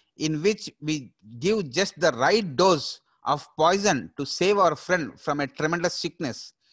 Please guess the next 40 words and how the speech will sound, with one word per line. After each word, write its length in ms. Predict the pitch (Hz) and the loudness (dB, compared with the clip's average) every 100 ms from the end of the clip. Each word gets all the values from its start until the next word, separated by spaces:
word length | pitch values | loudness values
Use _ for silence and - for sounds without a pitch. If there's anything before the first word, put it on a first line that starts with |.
| _ _ _ - | _ _ _ -2
One 220 | 147 175 | -2 -2
secret 480 | - 214 208 240 220 | -2 -2 0 2 2
of 220 | 180 120 | 0 -2
great 340 | 147 208 - | 2 2 0
teachers 460 | 185 196 208 196 175 | -6 0 2 2 0
is 120 | 156 | 0
that 240 | 156 147 - _ _ _ | 2 2 0 _ _ _
they 140 | 139 156 | -4 -4
scold 480 | - - 202 233 | -4 2 4 4
with 140 | 208 185 | 2 -2
a 60 | |
smile 480 | 170 151 160 170 107 - _ _ _ _ _ _ - | -2 0 4 4 2 -4 _ _ _ _ _ _ -4
we 100 | 156 160 - | -4 -4 0
think 240 | 226 208 | 0 2
we 80 | 202 | 2
have 180 | 190 165 | 2 2
escaped 600 | 156 - 214 202 143 120 | -2 2 2 2 -2 -12
because 360 | 143 170 170 131 | 2 4 2 2
they 100 | 147 | -2
did 240 | 135 156 | -2 -4
not 220 | 190 185 | 0 0
say 260 | - 185 175 | 0 -2 0
anything 440 | 147 175 170 180 143 | -2 -4 -4 -4 2
directly 520 | 143 156 - 175 170 | 2 2 -2 -4 -6
to, 180 | 165 143 | -6 -6
to 180 | 156 151 | 0 2
us. 300 | 131 - - _ _ _ _ | 2 -2 -18 _ _ _ _
But 300 | 139 147 104 | -2 -2 0
then 200 | 156 220 | 0 2
we 200 | 190 180 | 2 2
realize 440 | 165 175 180 180 160 | 2 2 4 2 2
that 360 | 151 147 139 110 | 2 2 0 -10
with 220 | 156 147 | -10 -4
that 160 | 160 | -4
smile, 480 | - 156 160 156 147 104 | -4 0 2 2 0 -4
they 160 | 127 131 | -4 -2
knocked 400 | 123 143 143 147 | 2 2 2 -4
us 160 | 131 | -4
down. 340 | 110 127 113 - _ _ _ _ _ _ _ _ _ _ _ | 0 2 2 0 _ _ _ _ _ _ _ _ _ _ _
So 460 | - 170 151 151 | -4 0 0 -2